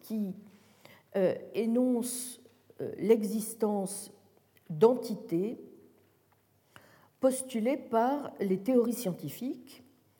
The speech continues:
par exemple les atomes, les molécules, les électrons, ce qu'on appelle souvent le réalisme théorique.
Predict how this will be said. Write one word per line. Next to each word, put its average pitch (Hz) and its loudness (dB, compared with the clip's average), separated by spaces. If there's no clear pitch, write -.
par 151 -12
exemple 180 -8
les 151 -6
atomes, 226 -2
les 156 -2
molécules, 233 -4
les 160 -2
électrons, - -6
ce 147 -12
qu'on 233 0
appelle 233 2
souvent 220 -4
le 202 4
réalisme 226 0
théorique. 202 0